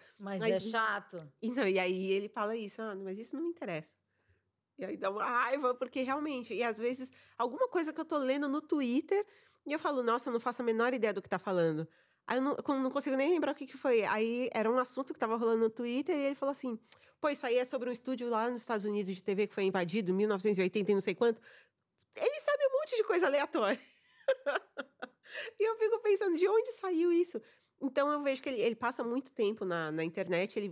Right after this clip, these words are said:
Speaker 2: ah, conhece um monte de coisa. E, e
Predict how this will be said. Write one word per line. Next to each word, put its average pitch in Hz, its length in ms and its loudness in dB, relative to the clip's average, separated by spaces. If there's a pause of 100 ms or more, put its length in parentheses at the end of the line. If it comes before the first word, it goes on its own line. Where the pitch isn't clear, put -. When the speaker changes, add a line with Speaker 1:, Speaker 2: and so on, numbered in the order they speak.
(100)
Speaker 2:
ah, 170 120 -2
conhece 226 640 0
um - 20 -2
monte 233 300 0
de 226 80 -6
coisa. 208 400 0 (420)
E, 226 800 -2
e 202 540 -2